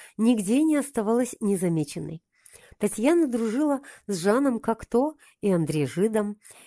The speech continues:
играла в четыре руки с Сергеем Прокофьевым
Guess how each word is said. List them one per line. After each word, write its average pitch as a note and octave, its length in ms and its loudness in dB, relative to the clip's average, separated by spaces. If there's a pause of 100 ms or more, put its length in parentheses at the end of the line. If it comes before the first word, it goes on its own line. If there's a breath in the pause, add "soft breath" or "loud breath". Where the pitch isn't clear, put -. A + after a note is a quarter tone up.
играла A3 440 2
в - 60 -6
четыре D#4 360 0
руки C#4+ 300 0
с - 80 -8
Сергеем A#3 440 0
Прокофьевым A#3+ 720 -4